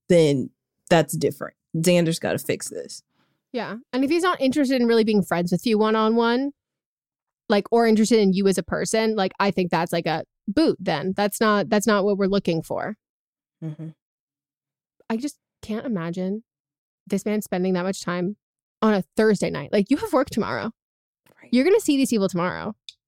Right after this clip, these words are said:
Speaker 1: Right.
Speaker 2: <laughs> Also,
Speaker 1: I would've been
Speaker 2: but here's the
Speaker 1: gone.
Speaker 2: thing. Imagine if he was, like, fantastic at karaoke. I would go, "You can join the fucking group."
Speaker 1: <laughs>
Speaker 2: Like, if he just, like,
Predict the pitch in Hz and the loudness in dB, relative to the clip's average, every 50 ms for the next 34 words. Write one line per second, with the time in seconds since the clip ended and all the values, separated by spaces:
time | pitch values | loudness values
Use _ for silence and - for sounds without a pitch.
0 | _ _ _ _ _ - - 170 160 - _ _ _ _ _ - _ _ _ _ | _ _ _ _ _ -16 -16 -16 -16 -18 _ _ _ _ _ -20 _ _ _ _
1 | _ _ _ _ _ - - - - - - _ _ _ _ _ _ _ _ _ | _ _ _ _ _ -14 -14 -14 -14 -16 -20 _ _ _ _ _ _ _ _ _
2 | _ _ _ _ _ _ _ _ _ _ _ _ 226 240 254 - 339 269 214 233 | _ _ _ _ _ _ _ _ _ _ _ _ -4 -2 0 0 0 -2 -2 -4
3 | 254 247 - 233 233 226 180 240 214 240 190 170 - - - - _ _ _ _ | -6 -8 -4 -2 -2 0 0 0 -2 -2 -4 -6 -8 -10 -16 -20 _ _ _ _
4 | _ _ _ 214 214 208 185 170 214 240 - 349 381 392 - - 240 208 202 190 | _ _ _ -2 -2 0 0 -2 -4 -4 -2 -2 -2 -2 -4 -6 -4 -4 -2 -4
5 | 180 185 175 175 - - - - 147 139 151 - - - - - - 185 - - | -2 -4 -6 -8 -10 -12 -8 -6 -6 -6 -6 -8 -10 -14 -14 -12 -12 -14 -16 -18
6 | - - _ - 202 - - 185 175 - 180 190 - 185 - - 196 208 208 190 | -20 -20 _ -12 -12 -8 -6 -6 -6 -4 -6 -6 -6 -8 -6 -2 0 0 2 0
7 | 160 117 - - _ - 233 214 185 185 185 180 147 95 196 - - - 202 - | -2 -4 -6 -10 _ 0 0 2 2 2 0 -2 -4 -4 -6 -8 -10 -12 -12 -12
8 | 175 156 185 214 294 - _ 214 214 214 214 247 254 247 269 302 294 403 349 - | -8 -8 -8 -8 -8 -6 _ 0 2 2 4 4 2 2 2 0 -2 -2 0 4
9 | 440 415 370 349 392 349 339 359 359 370 415 403 - 370 330 285 | 4 6 6 6 4 4 4 2 4 2 2 2 2 2 2 0